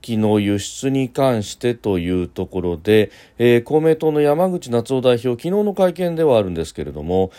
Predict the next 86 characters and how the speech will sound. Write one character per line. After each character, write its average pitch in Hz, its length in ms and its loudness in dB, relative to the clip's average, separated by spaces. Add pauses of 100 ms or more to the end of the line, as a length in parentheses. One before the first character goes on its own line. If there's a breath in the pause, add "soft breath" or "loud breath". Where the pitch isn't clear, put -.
(220 loud breath)
え 87 1400 0
ー、 - 100 -20 (160)
国 120 180 -2
会 156 180 4
で 147 240 4
議 131 100 -2
論 113 200 0
し - 80 -10
て 117 180 -2
国 101 220 -6
民 98 160 0
に 92 80 -2
理 90 120 -6
解 85 200 -2
を 80 80 -4
求 80 220 -8
め 85 100 -2
る 78 80 -8
の 82 100 -4
は 101 100 0
一 - 160 -10
つ 82 100 -12
の 80 100 -6
重 82 180 -6
要 113 140 0
な 101 100 -4
機 92 100 -14
会 80 160 -6
だ - 100 -12
と。 - 100 -20 (320 loud breath)
え 101 80 4
ー、 95 60 2
岸 - 160 -10
田 107 100 4
総 101 160 -4
理 92 80 -2
も 85 100 -4
機 - 80 -18
会 113 180 2
を 92 60 2
生 95 60 -2
か 151 160 0
し - 40 -10
て - 80 -6
も 104 120 -2
ら 117 100 2
い 110 60 -4
た 123 120 0
い 107 100 0
と 95 100 -4
述 95 120 -2
べ 82 120 -2
た 90 180 -4
と 82 480 -4
い 76 100 -8
う 73 120 -8
こ 73 120 -12
と。 73 300 -8
ま 98 180 2
あ、 90 40 -2
こ - 160 -6
れ 113 100 0
で 113 220 0
あ 107 80 0
る 107 80 0
と 90 160 -8
か、 104 140 2
あ 104 40 4
る 110 80 -2
い 117 40 2
は 104 80 2
セ 101 120 -6
キ 107 80 -8
ュ - 20 -8
リ 123 120 -6
テ 127 100 -6
ィ 113 80 -10
ク 127 80 -6
リ 120 100 -2
ア 113 40 2
ラ 101 100 0
ン 87 60 -6
ス - 100 -12
な 82 80 -2
ど 73 80 -6
が、 71 140 -10